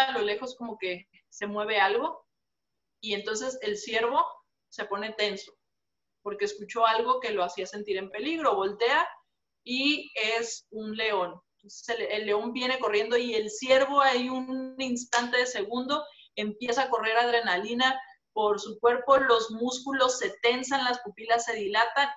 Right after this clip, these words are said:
y el ciervo corre, corre, corre, corre por su vida y, y va a una carrera cerrada con,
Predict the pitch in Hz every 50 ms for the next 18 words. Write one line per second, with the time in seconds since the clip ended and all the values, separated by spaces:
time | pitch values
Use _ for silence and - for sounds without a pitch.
0 | - - 247 254 240 240 240 247 240 240 - - 269 269 277 285 285 285 - -
1 | - 240 233 226 226 202 185 - - - 285 311 311 311 311 320 311 - - 285
2 | 285 277 285 277 269 - 269 277 269 277 269 269 254 247 247 - - 226 240 269
3 | 285 302 302 302 - - 254 247 254 262 262 - _ _ _ _ _ _ _ -
4 | 240 233 226 226 202 196 220 220 233 254 277 285 285 285 269 269 269 277 285 277
5 | - 247 226 233 226 233 247 262 254 254 226 208 214 214 208 226 240 254 262 254
6 | 254 240 220 208 202